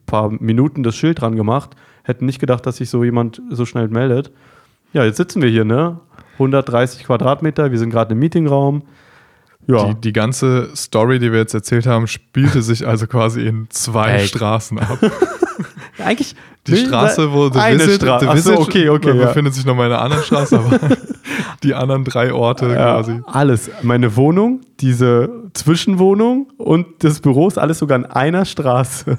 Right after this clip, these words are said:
Speaker 1: <laughs>
Speaker 2: Völlig verrückt.
Speaker 1: Das ist richtig, richtig crazy.
Speaker 2: Ja, alle im Team machen immer Witze, wie Daniel halt nur in dieser einen Straße lebt.
Speaker 1: Ja, ich leb hier. Ich brauch, ich brauch nichts. Ich hab hier meinen Zahnarzt, ich hab hier <laughs> mein Café, ich hab hier mein Büro, meine Wohnung.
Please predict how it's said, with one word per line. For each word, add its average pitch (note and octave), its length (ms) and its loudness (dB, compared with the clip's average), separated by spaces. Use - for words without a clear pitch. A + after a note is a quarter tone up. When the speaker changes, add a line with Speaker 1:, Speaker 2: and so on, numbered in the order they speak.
Speaker 1:
<laughs> E3+ 100 0
Speaker 2:
Völlig G#2+ 320 0
verrückt. G2+ 460 -4
Speaker 1:
Das A2+ 160 -2
ist A#2 200 -4
richtig, B2 340 -2
richtig A#2+ 300 -4
crazy. A2 480 0
Speaker 2:
Ja, A2+ 200 -2
alle B2 260 2
im A#2+ 160 0
Team A#2+ 180 0
machen A2+ 180 0
immer G#2+ 220 -2
Witze, A2 240 -4
wie A2 80 -2
Daniel G#2+ 280 2
halt G#2+ 140 0
nur A#2 80 0
in A2 80 0
dieser G#2+ 240 0
einen G#2+ 160 -2
Straße - 400 -6
lebt. B2 220 -2
Speaker 1:
Ja, C3+ 80 4
ich C3 100 -2
leb D#3+ 220 0
hier. A2+ 280 2
Ich D#3 120 -8
brauch, C#3+ 260 0
ich D3 140 -6
brauch C3 180 2
nichts. A2 340 -2
Ich C3+ 120 -4
hab B2 120 0
hier A#2+ 300 2
meinen A#2+ 180 0
Zahnarzt, D#3 640 0
ich B2 140 -6
hab A#2 140 0
hier A2+ 420 2
<laughs> - 40 -10
mein B2+ 380 0
Café, D3 600 2
ich C3+ 160 -2
hab E3 140 -2
hier B2 80 0
mein A#2+ 180 0
Büro, C#3 380 4
meine B2 240 0
Wohnung. C3+ 420 2